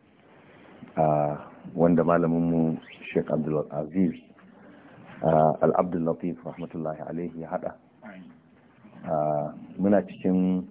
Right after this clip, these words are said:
littafin, uh, Tahzibul Kamal, wanda yake shine kashi na uku cikin kashi na hudu. Rijal, uh, Rijal Al-Kutub As-Sitta wa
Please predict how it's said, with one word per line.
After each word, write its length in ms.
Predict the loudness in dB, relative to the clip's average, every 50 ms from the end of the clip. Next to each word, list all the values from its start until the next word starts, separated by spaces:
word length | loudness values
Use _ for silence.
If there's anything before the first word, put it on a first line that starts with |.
| -14 -20 -20 _ _ _ _ -20 -20 -20 -20 -20 -20 -20 -20 -20 -20 -20 -20 -20 -20 -20 -20 -20 -20 -14 -6 0
littafin, 800 | 2 2 2 2 4 4 2 2 2 -2 -4 -4 -4 -4 -4 -6 -8 -12 -18 -20 -20 -20 -20 -20 -20 -16 -10
uh, 200 | -6 -6 -4 -4 -4 -2
Tahzibul 520 | -2 -2 -2 -2 -2 -2 -2 -2 -4 -4 -4
Kamal, 340 | -2 0 2 2 2 0 -2 -6 -16 -18 -18 -18 -18 -18 -20 -20 -20 -20 -20 -12 -6
wanda 220 | -4 -2 0 2 2
yake 240 | 2 0 -2 -6
shine 400 | -6 -2 0 0 2 2 0 -2 -4 -4
kashi 360 | -4 -4 -4 -2 -2 -2 0
na 120 | 0 0
uku 580 | 0 -2 -2 -4 -2 0 2 4 4 4 2 0 -4 -8
cikin 500 | -10 -4 0 2 2 4 4 2 0 -2 -2 -2
kashi 300 | -4 -4 -2 -2 -2 0
na 120 | 0 0
hudu. 320 | -2 -4 -4 -4 -6 -6 -8 -10 -18 _ -20 -20 -20 -20 -20 -18 -8 -6
Rijal, 520 | -2 2 6 6 6 6 6 2 0 -2 -2 -2
uh, 120 | -2 -2
Rijal 440 | -2 -2 2 4 4 4 4 4 0
Al-Kutub 440 | -4 -6 -8 -8 -10 -10 -8 -8 -8
As-Sitta 580 | -8 -8 -8 -6 -6 -6 -4 -2 -4 -4 -4 -6 -12 -20 -20 -14 -10
wa 100 | -10 -8